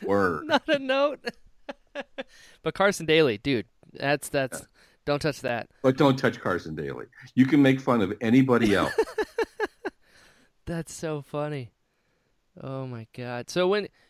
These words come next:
Speaker 2: did, is, I
Speaker 1: And so,
Speaker 2: know what
Speaker 1: yeah.
Speaker 2: show, I know what shows you get, like, ordered stuff. Was thirteen a number you had in mind, or thirteen is what you get? Like, I'm fascinated by how
Speaker 1: Well,
Speaker 2: this
Speaker 1: thirteen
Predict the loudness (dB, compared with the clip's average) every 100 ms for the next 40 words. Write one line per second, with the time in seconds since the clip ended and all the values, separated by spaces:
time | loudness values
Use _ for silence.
0 | _ _ -6 -2 -2 -4 -4 -4 -4 -10
1 | -20 _ _ -20 -20 _ _ -2 2 6
2 | 6 4 2 -2 -6 -6 -6 -4 -4 -4
3 | -4 -4 -6 -8 -6 -6 -8 -10 -6 -6
4 | -6 -6 -8 -6 -8 -6 -6 -6 -8 -8
5 | -6 -6 -6 -6 -6 -6 -6 -6 -8 -6
6 | -6 -6 -10 -12 -12 -6 -4 -4 -4 -10
7 | -10 -14 -10 -10 -10 -12 -12 -6 -2 0
8 | 0 -2